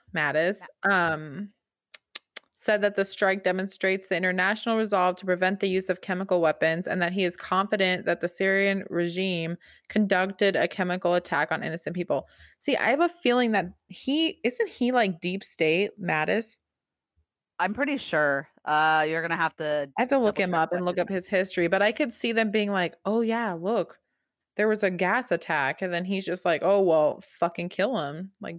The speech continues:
Speaker 1: bomb
Speaker 2: Well,
Speaker 1: their
Speaker 2: yeah,
Speaker 1: ass."
Speaker 2: y-, well, yeah, I mean, l-, uh, just look at the whole story of him finding out that they lied to him about pulling troops out of Syria, like,
Speaker 1: That's
Speaker 2: they,
Speaker 1: what
Speaker 2: he
Speaker 1: I mean.
Speaker 2: thought
Speaker 1: I feel like he's not
Speaker 2: He's not a
Speaker 1: intelligent
Speaker 2: politician
Speaker 1: in
Speaker 2: and
Speaker 1: this aspect, like, th-,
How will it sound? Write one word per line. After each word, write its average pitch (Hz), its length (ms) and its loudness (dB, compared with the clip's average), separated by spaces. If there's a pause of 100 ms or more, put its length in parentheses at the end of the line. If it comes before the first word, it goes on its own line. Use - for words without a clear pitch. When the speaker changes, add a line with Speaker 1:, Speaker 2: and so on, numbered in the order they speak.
(120)
Speaker 1:
bomb 190 240 2
Speaker 2:
Well, 233 120 4
Speaker 1:
their - 40 2
Speaker 2:
yeah, 277 240 4
Speaker 1:
ass." 196 40 -2
Speaker 2:
y-, 220 100 -8 (640)
well, 202 220 2
yeah, 185 400 0 (120)
I 185 60 -4
mean, 175 180 -8 (100)
l-, - 80 -18 (320)
uh, - 40 -16 (160)
just 196 220 -10
look 208 160 -8
at 202 220 0
the 185 80 -6
whole 196 160 -6
story 185 320 2
of 180 80 0
him 185 180 -4
finding 185 380 -2
out 175 220 2
that 165 420 2
they 170 160 2
lied 170 320 2
to 196 60 -2
him 180 120 -4
about 160 240 -2
pulling 180 260 -6
troops 202 300 -8
out 170 100 2
of 147 60 -6
Syria, 165 520 -2
like, 139 240 -6
Speaker 1:
That's 196 80 0
Speaker 2:
they, 180 160 4
Speaker 1:
what 220 120 6
Speaker 2:
he - 20 4
Speaker 1:
I 196 80 2
mean. 208 320 4
Speaker 2:
thought - 60 2
Speaker 1:
I 214 220 2
feel 277 140 4
like 285 160 4
he's - 480 -4 (120)
not 208 600 0 (1040)
Speaker 2:
He's 196 180 -2
not 208 160 4
a 202 40 2
Speaker 1:
intelligent 190 400 2
Speaker 2:
politician 170 100 -8
Speaker 1:
in 196 100 -2
Speaker 2:
and 185 80 -2
Speaker 1:
this 185 220 0
aspect, - 680 -2
like, 185 180 -2
th-, - 440 -16